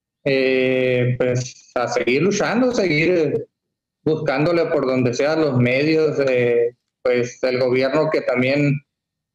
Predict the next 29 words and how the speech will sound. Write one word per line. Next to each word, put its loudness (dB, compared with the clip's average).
verdaderamente, 0
pues, 0
sí 2
ha, 0
ha, -2
ha 0
aportado 0
lo 0
que 2
nosotros 0
ya 2
sabíamos, 2
¿no? 2
Con 2
el 2
diagnóstico 0
ambiental 0
que -2
hizo 0
la 0
secretaria -2
María 0
Luisa 2
Albores, 2
pues, 0
esto 0
vino 2
a -2
concretar, -2